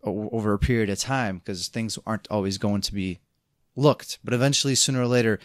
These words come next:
someone will get back to their stuff, whether it's them or their assistant, whoever it is, and they'll be like, "Oh man, like, this person was committed. This person truly cares,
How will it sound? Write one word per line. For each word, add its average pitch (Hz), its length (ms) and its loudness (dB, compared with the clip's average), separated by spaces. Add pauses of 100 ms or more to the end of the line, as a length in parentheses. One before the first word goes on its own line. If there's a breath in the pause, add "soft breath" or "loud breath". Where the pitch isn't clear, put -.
(540 loud breath)
someone 120 480 2
will 117 200 2
get 101 200 -2
back 113 220 4
to - 120 -4
their 101 120 -2
stuff, - 340 -2
whether 107 180 0
it's - 160 0
them 123 280 2
or 107 80 0
their 101 140 2
assistant, 123 540 2
whoever 107 280 0
it 110 60 -4
is, 120 180 -2
and 107 100 -8
they'll 104 80 -4
be 98 140 -6
like, 101 180 -6
"Oh 120 120 -6
man, 104 300 -4 (360 soft breath)
like, 98 140 -8
this 123 120 -2
person 143 340 2
was 117 120 -2
committed. 104 400 -2
This 92 160 -6
person 120 360 -2
truly 110 300 -4
cares, 104 420 -2